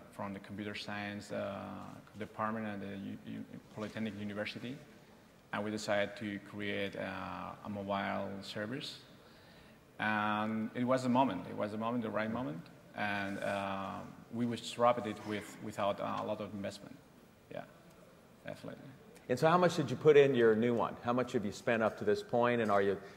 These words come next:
Speaker 2: are you eating, living, breathing, sleeping, needing more cash? Or
Speaker 1: Yeah,
Speaker 2: how's
Speaker 1: we
Speaker 2: it
Speaker 1: need,
Speaker 2: going?
Speaker 1: we need more cash, yeah, actually, yeah.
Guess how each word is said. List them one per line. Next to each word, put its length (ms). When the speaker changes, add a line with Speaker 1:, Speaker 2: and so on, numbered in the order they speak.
Speaker 2:
are 120
you 260
eating, 360
living, 420
breathing, 420
sleeping, 540
needing 320
more 180
cash? 540
Or 140
Speaker 1:
Yeah, 140
Speaker 2:
how's 180
Speaker 1:
we 60
Speaker 2:
it 20
Speaker 1:
need, 20
Speaker 2:
going? 220
Speaker 1:
we 80
need 160
more 140
cash, 360
yeah, 160
actually, 380
yeah. 140